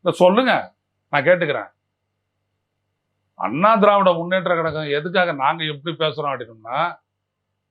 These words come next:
ஒரே காரணம் தான், இது தமிழ்நாட்டு உரிமைக்காக நின்ன கட்சி. இதை அழியறத நாங்க விரும்பல. இப்ப கே சி பியோ இல்ல மத்தவங்கள போராடுறாங்கன்னா அது வேற, கட்சிக்காகவும் போராடுறாங்க அவங்க.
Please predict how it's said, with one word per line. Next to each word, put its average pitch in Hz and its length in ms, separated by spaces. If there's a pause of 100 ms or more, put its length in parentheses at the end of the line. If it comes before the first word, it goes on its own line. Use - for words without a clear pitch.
(640)
ஒரே 170 260
காரணம் 151 420
தான், 139 120
இது 127 160
தமிழ்நாட்டு 175 520
உரிமைக்காக 175 680
நின்ன 143 240
கட்சி. 127 360 (1200)
இதை 110 160
அழியறத 139 440
நாங்க 110 260 (100)
விரும்பல. 113 340 (2000)
இப்ப 123 200
கே 185 180
சி 196 220
பியோ 160 340 (580)
இல்ல 156 120
மத்தவங்கள 190 480 (120)
போராடுறாங்கன்னா 180 640
அது 202 120
வேற, 208 260 (360)
கட்சிக்காகவும் 208 640
போராடுறாங்க 147 440
அவங்க. 101 180